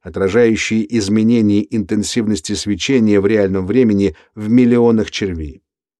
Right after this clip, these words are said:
Затем компьютерная программа рисовала трёхмерную тепловую карту,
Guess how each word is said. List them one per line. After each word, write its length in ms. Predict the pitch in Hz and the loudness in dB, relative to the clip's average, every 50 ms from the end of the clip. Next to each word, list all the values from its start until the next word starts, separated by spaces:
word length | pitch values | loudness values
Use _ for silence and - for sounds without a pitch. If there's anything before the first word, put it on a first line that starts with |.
| _ _ - - - - - | _ _ -20 -20 -20 -18 -14
Затем 440 | - 101 127 135 127 - 165 151 127 | -4 0 0 2 2 2 2 2 2
компьютерная 600 | - 127 120 - 139 135 - 123 113 117 117 110 | 2 0 0 2 0 0 0 0 2 2 2 2
программа 560 | 87 110 110 107 107 123 147 156 151 127 113 | 2 0 0 0 2 2 2 2 2 2 2
рисовала 540 | 104 104 98 - 113 113 127 143 135 123 113 | 2 0 0 0 0 0 2 2 2 2 2
трёхмерную 720 | - - 107 - - 123 139 151 135 120 117 117 113 110 101 | 2 0 -2 0 0 2 2 2 2 2 2 2 2 0 0
тепловую 560 | - - - 98 101 101 107 123 131 123 110 | -2 -6 -4 -2 -2 0 2 2 2 0 0
карту, 540 | - - 139 131 107 87 78 - 85 80 | -2 -2 0 0 0 -2 -4 -8 -10 -12